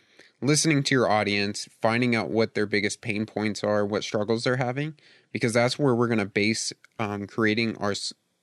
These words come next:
uh, products and services in, because we're gonna create direct solutions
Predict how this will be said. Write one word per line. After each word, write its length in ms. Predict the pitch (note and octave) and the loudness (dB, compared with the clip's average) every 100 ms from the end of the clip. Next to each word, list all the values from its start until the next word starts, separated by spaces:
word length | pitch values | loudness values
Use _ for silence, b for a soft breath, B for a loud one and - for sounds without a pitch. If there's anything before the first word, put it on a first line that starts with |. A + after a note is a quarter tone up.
| - | -6
uh, 180 | G#2 F#2+ | -4 -4
products 420 | - B2+ A#2 - | 0 2 2 -2
and 120 | G#2 | -4
services 520 | - D3 C#3+ - G#2 | 0 0 0 -2 -4
in, 260 | F#2+ G2 G2 | -2 -2 -2
because 300 | F#2 A2+ G2+ | -4 -4 -2
we're 140 | A2+ | 0
gonna 180 | A#2 A2+ - _ _ | 0 0 -6 _ _
create 340 | - A2 G2 | 0 0 0
direct 380 | - G#2+ A2+ - | 0 2 2 0
solutions 720 | - G#2 G#2 A2+ - G2 F#2 | -6 -2 -2 -2 -4 -6 -8